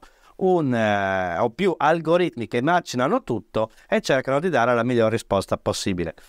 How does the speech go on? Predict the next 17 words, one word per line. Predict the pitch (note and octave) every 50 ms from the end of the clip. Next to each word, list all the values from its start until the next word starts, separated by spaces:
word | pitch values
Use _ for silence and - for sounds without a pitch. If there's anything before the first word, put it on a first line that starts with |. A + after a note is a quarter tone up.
| - -
Detta | - A#2 D3+ E3+ - D#3 C#3
così | - C#3 B2+ A#2+ D3 C#3+
può | - - B2+
essere | B2+ A#2+ - A#2 A2+ A#2
banale, | C3+ E3 D3 A#2+ G2+ G#2 A2+ G#2+
ma | G2+ G2+ F2+ -
se | - - - G#2
guardiamo | F2+ G2 G2+ G2 G#2+ B2+ C3+ C#3+
anche | C3+ C3 - C#3+
solo | B2 - - C#3 B2+ A#2
dietro | A#2 B2+ C3+ A#2 - G#2
di | F#2 F#2+ A2+ C#3
un | F3+ F3
anno | C3 G2 F2+ F2+ F#2+ F#2+
risultati | F2 F#2 F2+ F#2+ F#2 - - A2+ - -
del | F2+ A#2 A#2+
genere, | G2+ F2 F2 D#2 D#2+ D#2+ E2